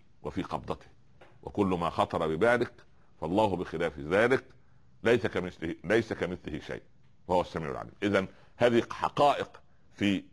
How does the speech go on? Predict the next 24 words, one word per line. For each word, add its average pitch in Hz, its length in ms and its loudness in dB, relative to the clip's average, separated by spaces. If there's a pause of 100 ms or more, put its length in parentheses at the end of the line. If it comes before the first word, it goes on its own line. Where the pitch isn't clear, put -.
ال-، 80 220 -4
ال-، 82 200 -6
التوحيد 98 640 2 (480)
يجب 117 240 4
أن 101 120 0
نأخذها 120 640 2 (360)
من 117 280 0 (320)
كلام 101 260 2
الله 90 300 0
سبحانه 82 640 -4 (340)
وتعالى. 73 460 -2 (600)
الرحمن 113 520 4
على 131 240 4
العرش 107 320 2
استوى، 85 320 -10 (1400)
له 113 240 4
ما 113 140 2
في 92 60 -6
السماوات 87 600 -2 (520)
من 80 160 -8
ملائكة 87 540 2
وعوالم 87 520 4
لا 85 80 0
نعرفها، 82 440 -4